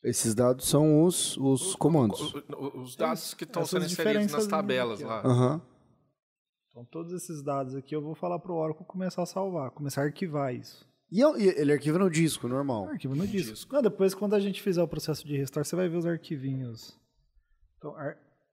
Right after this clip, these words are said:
Speaker 3: ó, bem alterado,
Speaker 2: Então, alter-
Speaker 3: database, archive log.
Speaker 2: Então, você tá alterando. Eu
Speaker 3: A
Speaker 2: tô fazendo uma
Speaker 3: database.
Speaker 2: alteração dentro do database e você tá dando pra ele dizendo, ó, qual a alteração? Archive log.
Speaker 3: Archive log.
Speaker 2: Ele já entende que o archive log é pra ele construir essa
Speaker 3: Isso.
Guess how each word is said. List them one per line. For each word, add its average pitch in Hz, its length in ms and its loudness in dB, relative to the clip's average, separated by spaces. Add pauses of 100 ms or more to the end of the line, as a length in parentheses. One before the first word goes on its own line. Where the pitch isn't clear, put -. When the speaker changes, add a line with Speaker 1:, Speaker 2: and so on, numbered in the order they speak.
(120)
Speaker 3:
ó, 165 160 -6 (260)
bem 185 400 -4 (840)
alterado, 170 480 4
Speaker 2:
Então, 202 140 4
alter- 185 320 2
Speaker 3:
database, - 60 -10 (120)
archive 214 400 -6
log. 147 240 -10 (400)
Speaker 2:
Então, 147 300 -6
você - 120 -8
tá - 120 -4
alterando. 143 680 -2 (240)
Eu - 60 -14
Speaker 3:
A 170 40 -14
Speaker 2:
tô 156 100 -2
fazendo 156 280 0
uma 170 100 4
Speaker 3:
database. 175 140 2
Speaker 2:
alteração 175 400 2
dentro 190 200 -4
do 170 80 -6 (180)
database 147 720 -2 (420)
e 135 60 -14
você 160 140 -4
tá 156 160 0
dando 160 260 0
pra 151 220 -2
ele 139 120 -4
dizendo, 147 340 -4
ó, 120 40 -2
qual 156 240 2
a 175 40 6
alteração? 165 800 -2
Archive 143 460 -2
log. 139 300 2
Speaker 3:
Archive 151 320 -6
log. 180 160 -4
Speaker 2:
Ele 139 80 0
já 156 200 2
entende 165 480 -2
que - 80 -6
o 170 40 4
archive 156 340 -2
log 143 240 2
é - 20 0
pra 165 140 -4
ele 156 120 -2
construir 151 520 -6
essa 151 320 -2
Speaker 3:
Isso. - 300 -8